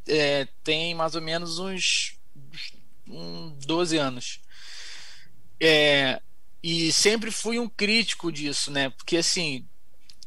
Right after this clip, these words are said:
você mexer com comida, fazer comida é um prazer, assim, cara, in-, incrível, todo mundo gosta. É, é muito legal você ver as pessoas te olhar, o-, elogiando pela, pela comida que você fez,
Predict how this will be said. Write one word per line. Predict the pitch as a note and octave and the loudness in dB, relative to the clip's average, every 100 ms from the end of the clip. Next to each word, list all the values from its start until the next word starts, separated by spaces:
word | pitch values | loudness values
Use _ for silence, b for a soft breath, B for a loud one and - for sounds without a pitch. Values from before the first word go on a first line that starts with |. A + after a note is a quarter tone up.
| - - - | -8 -8 -4
você | D3+ D3 F3+ | 0 2 2
mexer | G3 - F#3 | 4 4 2
com | F3+ | 0
comida, | F3 E3 C#3+ D#3+ E3 | -6 -6 0 4 4
fazer | D3 C#3+ C#3 D3 | 4 2 0 -2
comida | D#3 D3 D#3 | -4 -2 0
é | D#3+ | 2
um | F3 | 0
prazer, | - G#3+ G3+ D3 D#3+ F#3+ | 4 4 4 4 4 4
assim, | G3 - F3+ F#3+ G3+ | 4 2 0 -4 -4
cara, | - - B2+ C#3+ | 2 2 2 -2
in-, | C#3 E3 - | -6 -8 -8
incrível, | F3+ - F#3+ F#3+ C3+ | -6 -2 2 2 2
todo | B2 D#3 | -2 -2
mundo | F3 F#3+ | -2 -4
gosta. | D3+ C#3+ E3 E3+ - E3+ - B B B - - | -2 4 6 4 2 -4 -4 B B B -8 -4
É, | - D3+ D#3 E3 | 2 4 4 4
é | |
muito | F3 F#3 G3 | 4 2 4
legal | A3+ G3 E3+ F3 | 6 8 6 6
você | E3+ - F3 | 4 2 2
ver | C#3+ C3 D3+ | 0 0 2
as | D#3+ - | 2 0
pessoas | D3+ - C#3+ C#3+ | -2 -2 -2 -2
te | - | -2
olhar, | D3 C3+ C#3 C3+ - | 0 2 2 0 -4
o-, | - C3 - | -6 -8 0
elogiando | D3 C#3+ D3 C3+ C3+ D3+ D3+ | 0 2 0 0 0 0 -4
pela, | - C#3+ B2+ - - | -2 -2 -2 -4 -6
pela | - C3+ | 0 0
comida | C3 C3 C3 C#3+ D#3+ C3+ | 0 -4 -4 0 0 0
que | - | -4
você | - B2 A2+ | -6 -6 -6
fez, | - - - D#3 C3+ - | -6 -2 2 2 2 -2